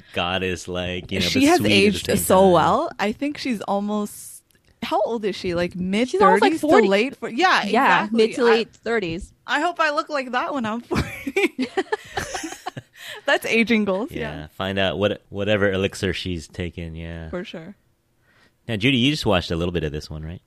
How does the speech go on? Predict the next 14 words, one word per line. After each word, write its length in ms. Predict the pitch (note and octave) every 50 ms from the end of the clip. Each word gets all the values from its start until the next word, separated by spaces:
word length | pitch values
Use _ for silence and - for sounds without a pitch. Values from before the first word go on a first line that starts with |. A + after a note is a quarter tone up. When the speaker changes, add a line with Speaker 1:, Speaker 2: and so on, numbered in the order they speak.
| _ _
Speaker 3:
Yes, 320 | - A3 G#3 E3 - - -
I'm 160 | G3+ G#3+ A3
up 160 | A3 A3 -
to 360 | - - B3 A3 A3 G#3+ G#3+ G#3+
episode 420 | G3+ G#3 G#3+ G#3 - G#3 G3+ G3+
four 300 | - - - F3 F3+ F3+
now. 320 | F3+ G3 G#3 G#3+ A#3+ C#4+ D4+ _ _ _ _ _ _ _ _ _ _ _ _ _ - B2
Speaker 1:
Mm-hmm. 160 | B2 A#2+ A2+
Speaker 3:
Um, 680 | F3+ G3 G3 G3 G3 G3 G3 G3 G3 G3 G3 G3+ G3 _ _ _ _ _ _ _ _ _ _ _ -
Pitter 380 | - D4+ D4+ C#4+ D4 C#4+ C#4+
Patter 920 | C#4+ C#4+ C4+ A#3 A3 A3 A3 A3+ A3+ A3+ A3+ A3+ A3+ A3 A3 A3 A3 A3 G#3+
is, 580 | G#3+ G3 G#3 G#3 G#3 G#3 G#3 G#3 G#3 - - -
you 100 | C4+ D4
know, 300 | A3 G#3 G3+ F#3+ F#3+